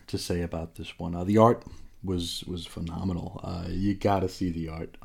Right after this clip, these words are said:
in this book here. Um, Adam Kubert is, um, it, it's, it's so, it's so cool having a creator like Adam Kubert, because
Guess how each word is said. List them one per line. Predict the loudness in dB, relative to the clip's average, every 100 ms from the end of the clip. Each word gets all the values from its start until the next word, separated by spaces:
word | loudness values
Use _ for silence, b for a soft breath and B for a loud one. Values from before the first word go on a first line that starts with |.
| -8
in | -4 -2
this | -4 -6
book | -8 -8 -8
here. | -10 -8 -8
Um, | -8 -8 -8 B B B B B 0
Adam | 2 2
Kubert | 2 2 2 -2
is, | -2 -2
um, | -2 0 0 -2 -4 -12 -20 -20 -20 -20 -6
it, | -4 -2
it's, | -6 -8 -12 -6
it's | -6 -2
so, | 2 4 2 -2 -6
it's | -2
so | 2 0
cool | 2 6 6 6 2 -6 -4
having | -2 -2
a |
creator | -4 -2 0 2 0 -2 -4
like | -4 -4 -2
Adam | -2 -4
Kubert, | -4 -4 -4 -6
because | -6 -4 -4 -6